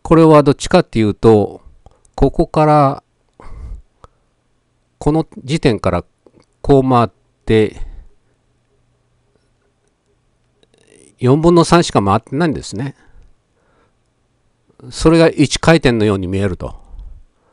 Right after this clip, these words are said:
で、それを四分の、えー、三がですね、一、二、三、四回ですから、三回転というふうになっちゃうんですね。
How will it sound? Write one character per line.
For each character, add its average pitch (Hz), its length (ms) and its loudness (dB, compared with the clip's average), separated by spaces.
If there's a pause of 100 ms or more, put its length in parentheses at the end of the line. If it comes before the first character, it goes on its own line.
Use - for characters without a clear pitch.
(420)
で、 127 100 -2
そ 165 140 2
れ 165 120 6
を 156 120 8
四 147 200 6
分 170 200 4
の、 151 300 4
え 110 580 2
ー、 - 40 -2
三 147 300 2
が 139 100 4
で 82 100 -2
す - 140 -10
ね、 92 380 -6 (340)
一、 131 360 0
二、 110 300 0
三、 104 340 -2
四 104 180 -2
回 98 180 -2
で 76 80 -8
す - 120 -12
か 87 100 -4
ら、 73 300 -10 (840)
三 139 460 -2
回 143 300 -2
転 - 300 -14
と - 100 -4 (1300)
い 123 60 -2
う 127 60 2
ふ 110 80 0
う 110 40 -2
に 90 60 -6
な 117 100 2
っ - 40 -6
ち - 100 -8
ゃ - 60 -2
う - 20 -14
ん - 20 -14
で - 60 -18
す - 160 -14
ね。 160 100 -10